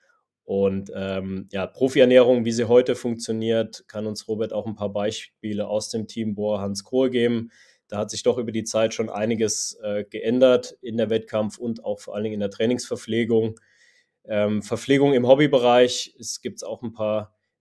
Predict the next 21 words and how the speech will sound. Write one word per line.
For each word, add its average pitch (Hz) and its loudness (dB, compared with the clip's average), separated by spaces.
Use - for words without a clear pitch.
Informationen 104 -8
von 101 -8
Robert 101 -6
dazu. 101 -10
Und 101 -6
dann, 107 0
wie 117 -6
immer, 143 4
im 123 0
Anschluss 120 -4
können 117 -2
wir 117 0
eure 123 2
Fragen 120 -2
beantworten, 123 -2
die 110 -6
ihr 113 -4
uns 113 -6
hier 120 -4
im 110 -8
Chat, 131 -2